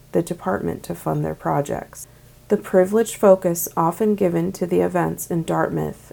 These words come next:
and even to Turing's, quote, "imitation game," end quote, is one of the many possible ways of telling stories about A I. By choosing to look at the funding from the American government to this field,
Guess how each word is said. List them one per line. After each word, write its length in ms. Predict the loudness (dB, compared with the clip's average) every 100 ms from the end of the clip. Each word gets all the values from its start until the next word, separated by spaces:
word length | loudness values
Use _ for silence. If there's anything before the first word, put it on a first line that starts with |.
| -4
and 160 | 0 2
even 320 | 0 -2 -2
to 140 | -2 -2
Turing's, 520 | -2 -2 -2 -4 -8
quote, 460 | -6 -2 0 -2 -4
"imitation 720 | -6 -4 -4 -2 -4 -4 -6 -4
game," 420 | -4 -4 -4 -10 -8
end 280 | -2 -2 -2
quote, 360 | -4 -2 -2 -4 -20 -20 -20 -20 -6
is 160 | -2 0
one 140 | 0
of 120 | 0
the 100 | 0
many 260 | 0 0 -2
possible 640 | -4 -4 -4 -4 -2 -2
ways 340 | 2 0 0 -4
of 140 | -6
telling 400 | -4 -2 -2 -4
stories 500 | -6 -4 -2 -4 -4
about 320 | -4 -2 -2 -2
A 200 | -2 -2
I. 340 | -2 -4 -8 -14 -20 -20 -20 -20 -20 -20 -20 -20 -14 -4
By 100 | -2
choosing 460 | 0 0 0 -2
to 120 | -2 0
look 240 | 0 -2
at 60 | -4
the 100 | -4
funding 520 | -2 -2 0 -4 -4
from 220 | -4 -2
the 80 | -2
American 460 | -2 -4 -4 -4
government 460 | -2 -2 -2 -6 -6
to 100 | -6
this 200 | -8 -4
field, 520 | 0 2 0 -4 -10